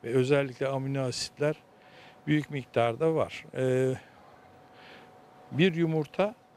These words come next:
e, sonradan bir canlıyı meydana getiriyor. Dolayısıyla bu yaratılırken bu şekilde yaratılmış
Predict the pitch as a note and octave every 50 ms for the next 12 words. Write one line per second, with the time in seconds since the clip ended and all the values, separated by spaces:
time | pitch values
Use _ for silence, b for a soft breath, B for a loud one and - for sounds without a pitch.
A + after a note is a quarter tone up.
0 | - - D3 C#3+ C#3 C3+ - - E3+ E3 E3 D#3+ D3+ C#3 D#3+ D#3+ D#3+ D#3 D3+ D3+
1 | B2+ - D3+ C#3+ C#3 C#3+ C#3+ C#3+ D3+ D#3 D#3 C#3+ - - - B2+ A#2+ A#2+ G#2+ G#2+
2 | G#2 G#2 G#2 G2+ G2+ G2+ G2+ - - - A2+ B2 C#3+ D#3 F3+ E3 - A2+ C3 C#3
3 | D3 D3+ D3 - - E3 D#3 E3 D#3 D3+ D3 D3 C#3 - B B B B B B
4 | B B - - B2 C3+ C#3+ C#3+ C#3+ - D#3 D3+ E3 E3 D#3 - - D#3 D3+ D#3
5 | F3+ F#3+ - _ _ _ _ - - - D#3+ - E3 C#3+ B2+ C3 A#2 A#2+ B2 A2
6 | A2 A2 G#2+ A2 G#2+ - - A2 A#2+ D3 E3+ - - -